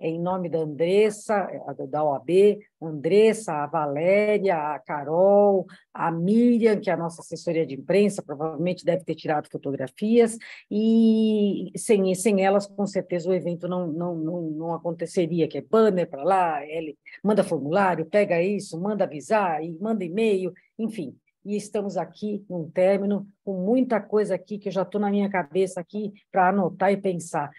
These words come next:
Eu também tenho, Tiago, dois livros que eu comprei, é, um em inglês, que é pra, é, sobre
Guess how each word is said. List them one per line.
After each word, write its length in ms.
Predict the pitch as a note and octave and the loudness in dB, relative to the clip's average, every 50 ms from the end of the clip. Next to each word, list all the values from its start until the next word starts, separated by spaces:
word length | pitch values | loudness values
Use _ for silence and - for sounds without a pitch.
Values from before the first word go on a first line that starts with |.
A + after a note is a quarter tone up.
| - _ | -8 _
Eu 120 | G3 G3+ | -4 0
também 360 | G3+ A#3 A3 A3 A#3+ B3 B3+ A#3+ | 0 2 2 4 4 4 4 4
tenho, 320 | - A#3 A#3 A#3 A3+ G#3 | 4 4 4 4 4 0
Tiago, 460 | G#3 - G3+ F#3 F3 E3 E3 D3 D#3 | -2 0 0 2 2 2 0 -2 -2
dois 340 | D#3 F3+ G#3+ A#3 C4 A3 F#3+ | -2 2 2 4 2 2 -2
livros 440 | F#3 G3+ A3+ A#3+ A#3 F3 F3+ E3+ - | -4 -4 -4 -4 -4 -4 -8 -12 -16
que 140 | - _ F#3+ | -12 _ -10
eu 80 | F3 | -8
comprei, 580 | - E3+ D#3+ D3+ C#3+ F#3 G3+ G#3+ G#3+ G3+ D#3 - _ _ - - - _ _ - | -6 -8 -8 -6 -4 0 2 2 2 2 0 -2 _ _ -20 -20 -20 _ _ -4
é, 400 | F3 E3+ E3+ E3+ E3+ E3 D#3+ D#3+ | 0 2 2 4 4 2 2 0
um 120 | E3+ G3 | 0 -2
em 120 | G#3 G3 F3+ | -2 -2 -4
inglês, 540 | E3+ C#3+ E3 F3+ G#3 A3+ A#3+ A3 F3+ - | -4 -2 0 2 2 2 2 0 -2 -6
que 120 | - - F3+ | -6 -6 -6
é 40 | F3 | -6
pra, 160 | E3+ E3+ E3+ | -4 -4 -4
é, 500 | D#3+ D3 - E3 D#3 D3+ C#3+ C3+ C#3 C#3+ C#3+ | -4 -6 -8 -8 -8 -8 -6 -8 -8 -10 -12
sobre 480 | - - - G3 E3+ F3+ F3 D#3+ C#3 | -8 -6 -4 -2 0 0 -2 -2 -2